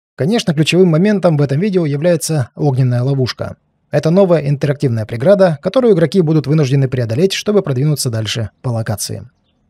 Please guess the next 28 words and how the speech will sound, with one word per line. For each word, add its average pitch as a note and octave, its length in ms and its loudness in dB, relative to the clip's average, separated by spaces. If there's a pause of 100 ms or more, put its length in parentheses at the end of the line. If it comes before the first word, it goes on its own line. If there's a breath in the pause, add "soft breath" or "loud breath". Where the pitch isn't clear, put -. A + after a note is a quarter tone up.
(320)
Нечто D3+ 300 0
подобное A3 360 4
уже E3 260 2
есть D3 280 2
и E3+ 80 -2
сейчас D3 480 -2
в C3 80 -6
двадцатой C3 460 -2
альфе. G#2+ 340 -6 (180)
Это G#3 240 0
двери F#3+ 300 4
и D#3+ 80 2
подвальные C3 480 0
люки, F#3+ 360 2
которые A3 320 0
можно E3 320 2
открыть D#3 280 0
с - 40 -8
помощью C#3+ 440 0
ключницы E3+ 560 -2
или G#3+ 220 0
гаражные C#3 420 0
ворота, E3 440 0
которые G#3+ 280 0
открываются C#3+ 420 -2
с A2+ 60 -6
помощью C3+ 500 -2
выключателя A2+ 720 -6